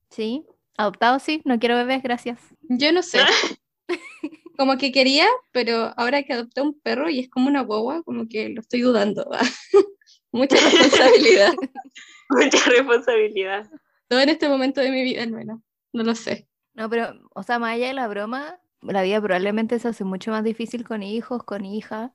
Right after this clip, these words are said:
Speaker 1: Igual es senda pega.
Speaker 2: Sí.
Speaker 3: Sí.
Speaker 1: Onda, trabajar, eh, criar, ver la casa, cuidar tus relaciones,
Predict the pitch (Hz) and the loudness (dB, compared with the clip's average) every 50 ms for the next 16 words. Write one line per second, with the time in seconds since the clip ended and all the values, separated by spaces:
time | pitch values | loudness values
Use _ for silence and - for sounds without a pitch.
0 | _ _ _ _ _ _ - 202 190 196 190 208 220 - - 208 220 220 220 214 | _ _ _ _ _ _ -4 -2 0 0 0 0 -2 -2 -4 -4 -2 -2 -2 -2
1 | 185 165 139 190 196 185 165 175 - _ _ _ _ _ _ - - - - - | -2 -4 -4 -4 -4 -4 -6 -10 -14 _ _ _ _ _ _ -20 -10 -6 -4 -4
2 | - - - - _ _ _ _ _ - - - - - 247 - _ _ _ _ | -4 -6 -10 -14 _ _ _ _ _ -14 -14 -12 -12 -12 -14 -14 _ _ _ _
3 | _ _ - 202 202 196 196 202 196 - _ _ - 208 202 190 185 185 - - | _ _ -12 -8 -6 -4 -4 -4 -4 -8 _ _ -4 -2 0 0 0 -2 -4 -4
4 | 208 214 226 240 247 262 254 269 269 - _ _ _ _ _ _ _ - 208 185 | -4 -4 -2 -2 -4 -4 -6 -8 -12 -20 _ _ _ _ _ _ _ -8 -6 -6
5 | 180 175 175 165 165 165 165 - 180 185 185 180 165 160 190 226 254 262 _ _ | -6 -6 -6 -8 -8 -10 -8 -6 -4 -2 0 0 0 -2 -2 -6 -8 -16 _ _
6 | _ _ _ _ _ _ _ _ 175 180 190 185 180 185 170 160 - 160 156 165 | _ _ _ _ _ _ _ _ -4 -2 -2 0 0 -2 -4 -4 -4 -6 -6 -6
7 | 160 - - 202 214 269 294 _ _ _ _ _ _ _ _ - 196 196 170 190 | -8 -10 -10 -10 -10 -10 -12 _ _ _ _ _ _ _ _ -4 -2 0 0 0
8 | 185 185 - 220 208 208 214 208 190 165 160 - - - 160 170 180 196 208 208 | -2 -4 -4 -6 -4 -2 -2 -2 -2 -4 -6 -6 -10 -10 -8 -8 -8 -8 -10 -10
9 | 202 196 190 190 185 180 180 185 190 196 190 | -10 -10 -10 -12 -12 -12 -14 -14 -16 -16 -18